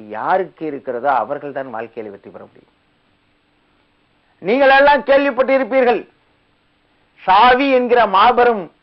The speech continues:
புகழ்பெற்ற எழுத்தாளரை பற்றி. சாவி, சா என்கிற விஸ்வநாதன். சா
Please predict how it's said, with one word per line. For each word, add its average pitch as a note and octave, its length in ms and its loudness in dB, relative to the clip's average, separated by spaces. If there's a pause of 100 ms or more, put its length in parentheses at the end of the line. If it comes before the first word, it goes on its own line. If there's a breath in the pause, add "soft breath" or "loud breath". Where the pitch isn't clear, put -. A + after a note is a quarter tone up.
(220)
புகழ்பெற்ற A3+ 600 0
எழுத்தாளரை F3+ 640 0
பற்றி. - 320 -18 (2000)
சாவி, E3+ 400 2 (680)
சா D#3 200 4 (160)
என்கிற D3+ 320 -8
விஸ்வநாதன். B2+ 640 -10 (1700)
சா A#3 180 2